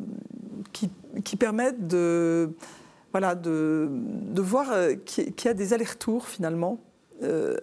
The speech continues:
intéressants entre la réflexion de l'artiste et le message religieux,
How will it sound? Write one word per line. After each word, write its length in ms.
intéressants 800
entre 240
la 80
réflexion 720
de 80
l'artiste 720
et 280
le 200
message 400
religieux, 420